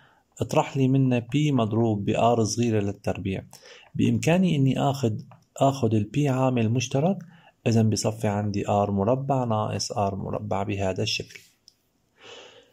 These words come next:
لكن أحيانًا ببعض المسائل ممكن يجي شو يعطيني؟ يعطيني مماس من هون بهذا الشكل، ويقول لي مثلًا طول هذا المماس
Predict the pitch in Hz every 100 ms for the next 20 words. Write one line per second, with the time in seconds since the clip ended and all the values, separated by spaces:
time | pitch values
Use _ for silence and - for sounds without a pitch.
0 | _ _ - 143 143 - - 139 170 165
1 | 113 113 131 135 123 104 - 117 101 90
2 | 92 - - _ _ 117 139 139 127 127
3 | 131 127 131 - - 147 127 95 - 95
4 | 92 113 107 107 151 139 113 104 113 113
5 | - 101 90 104 127 180 170 - - _
6 | _ _ _ _ 113 107 104 98 - -
7 | 110 151 165 - - - _ _ 151 135
8 | - 139 127 135 139 131 131 113 104 98
9 | - 147 135 107 113 107 101 98 117 139
10 | 147 143 -